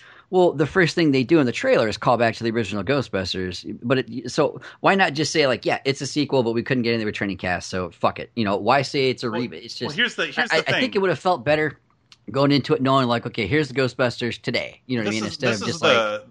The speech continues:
Speaker 2: well, I mean, 'cause this is, this is the problem with it. This is not, this is not a sequel in any way. Uh, none of it is a sequel. No,
Speaker 1: But why
Speaker 2: no
Speaker 1: not just
Speaker 2: part
Speaker 1: make
Speaker 2: of
Speaker 1: it a
Speaker 2: it.
Speaker 1: sequel? I don't get the point
Speaker 2: Right.
Speaker 1: of them just having to reboot it. It's
Speaker 2: And,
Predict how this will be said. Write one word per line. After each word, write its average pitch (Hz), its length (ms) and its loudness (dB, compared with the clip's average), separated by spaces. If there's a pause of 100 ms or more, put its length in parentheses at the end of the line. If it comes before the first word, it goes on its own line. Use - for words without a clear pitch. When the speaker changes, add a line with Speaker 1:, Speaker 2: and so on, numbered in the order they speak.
Speaker 2:
well, 175 160 0
I 175 40 -4
mean, 175 180 -4
'cause 175 180 -6
this 196 160 -6
is, 160 80 -14
this 160 200 -12
is 151 80 -12
the 139 80 -2
problem 117 400 0
with 95 180 -8
it. 95 120 -10 (220)
This 131 200 -4
is 123 120 -4
not, 127 380 4
this 123 140 -12
is 131 80 -10
not 127 180 0
a 143 40 -8
sequel 120 480 -4
in 107 200 -10 (140)
any 127 240 2
way. 95 380 -6 (720)
Uh, 104 600 2
none 131 340 2
of 123 100 0
it 120 80 -2
is 107 140 -4
a 107 60 -10
sequel. 104 340 -10
No, 110 160 -2
Speaker 1:
But 123 80 2
why 143 120 4
Speaker 2:
no 170 80 4
Speaker 1:
not 180 80 2
just 151 120 -4
Speaker 2:
part 123 80 -2
Speaker 1:
make - 80 -2
Speaker 2:
of - 40 -4
Speaker 1:
it - 40 -4
a 123 40 -6
Speaker 2:
it. 117 40 -8
Speaker 1:
sequel? 156 380 -6
I 101 80 0
don't 117 140 -2
get 131 140 -10
the 113 60 -12
point 117 240 -4
Speaker 2:
Right. 113 120 2
Speaker 1:
of - 20 0
them 110 100 -4
just - 140 -12
having 120 220 -8
to 113 60 -8
reboot 110 340 -6
it. 95 40 -14
It's 95 260 -12
Speaker 2:
And, 160 540 2